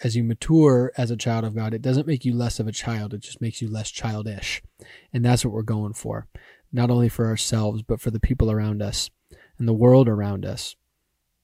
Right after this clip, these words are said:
The world that we're living in needs mature children of God who are willing to go through the process of being fathered by God, raised by him,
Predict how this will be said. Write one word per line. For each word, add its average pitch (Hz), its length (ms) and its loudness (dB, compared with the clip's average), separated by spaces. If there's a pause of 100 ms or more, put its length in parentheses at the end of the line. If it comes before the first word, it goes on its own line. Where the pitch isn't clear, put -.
(600)
The 131 80 2
world 127 300 6
that 127 80 2
we're 123 100 4
living 120 360 2
in 110 320 -4 (140)
needs 117 680 2 (100)
mature 117 760 -2 (400)
children 113 400 0
of 107 140 -4
God 98 320 -8 (520)
who 113 200 2
are 110 160 0
willing 123 400 4
to 120 80 2
go 113 200 0
through 113 160 -4
the 110 60 -4
process 110 520 -4
of 107 80 -8
being 107 240 -8
fathered 120 840 0 (300)
by 107 180 -2
God, 98 400 -6 (300)
raised 123 520 6
by 104 140 -2
him, 107 380 -6